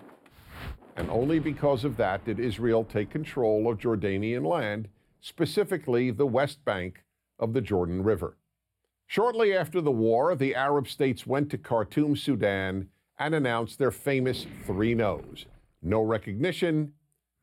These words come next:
no peace, and no negotiations. What was Israel supposed to do?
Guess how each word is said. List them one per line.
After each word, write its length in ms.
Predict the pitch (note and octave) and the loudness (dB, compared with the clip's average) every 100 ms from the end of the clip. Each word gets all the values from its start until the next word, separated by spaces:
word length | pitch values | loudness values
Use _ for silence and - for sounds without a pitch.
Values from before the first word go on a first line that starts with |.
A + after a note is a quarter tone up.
| - | -8
no 300 | E2 B2 F3+ | -2 2 0
peace, 540 | - B2+ A2+ - - _ _ _ - | 0 -2 -2 -6 -14 _ _ _ -8
and 240 | F2+ D2 | -6 -4
no 180 | F2+ G#2 | -2 0
negotiations. 1080 | A2+ F#2+ G2+ - A#2 F2+ D#2+ - - - _ _ _ _ _ _ _ _ _ _ | 0 2 0 0 -2 -2 -2 -8 -18 -20 _ _ _ _ _ _ _ _ _ _
What 400 | E2 B2+ F3 - _ _ - | -2 0 -2 -8 _ _ -2
was 260 | E3 D3 - | 0 0 0
Israel 680 | C#3+ G2 A2 A2 G#2 G2+ - | 0 2 2 4 4 2 -4
supposed 640 | - C3+ - G#2 F#2 - _ _ - | -8 -8 -2 -2 -2 -8 _ _ -6
to 80 | |
do? 280 | E2 F2+ C#2+ | -4 -4 -4